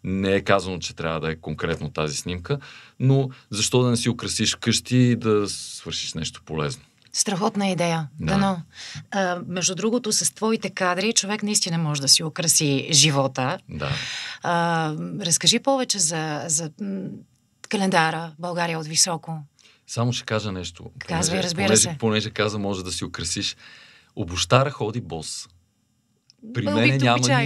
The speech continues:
Speaker 1: нито
Speaker 2: да.
Speaker 1: една отпечатана снимка на стената. Добре, че е календара, за който започва да говориш, та да си гледам снимките на стената.
Speaker 2: Ето сега ще пусна да разгледаме малко от, а, кадрите, а, които ти правиш и си включил в,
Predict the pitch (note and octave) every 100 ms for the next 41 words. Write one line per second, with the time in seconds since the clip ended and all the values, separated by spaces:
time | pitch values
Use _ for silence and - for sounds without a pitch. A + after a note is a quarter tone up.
0 | - - C3 F2+ G#2 A2+ A#2 - F2+ E2+
1 | F2+ F#2 - E2 D#2+ - E2+ F2 - F2
2 | D#2+ D2+ C#2+ - _ - F2+ E2 F#2+ F2+
3 | C3+ C3 B2+ G#2 F#2 F2 F#2 G2 E2+ E2
4 | E2+ E2 D#2+ - E2+ E2 D2+ D2+ D2 D#2+
5 | A2+ B2+ G#2+ E2+ - E2+ G2+ G#2+ - F#2
6 | F2 - G#2 E2 - E2 D2 - - _
7 | - - E3 E3+ F3+ E3+ E3 - E3+ G#3
8 | F3 E3 D3 F3 F#3+ F3 E3+ F3+ F#3+ F3
9 | D3+ - D#3 D3+ A2+ E3 D#3+ D#3+ - D3+
10 | F3 - - - - - - - - E3+
11 | E3 E3 F#3+ F#3 E3 F3 F3+ F3+ G3 F3
12 | - C3 F3+ F#3 G3 F3+ D#3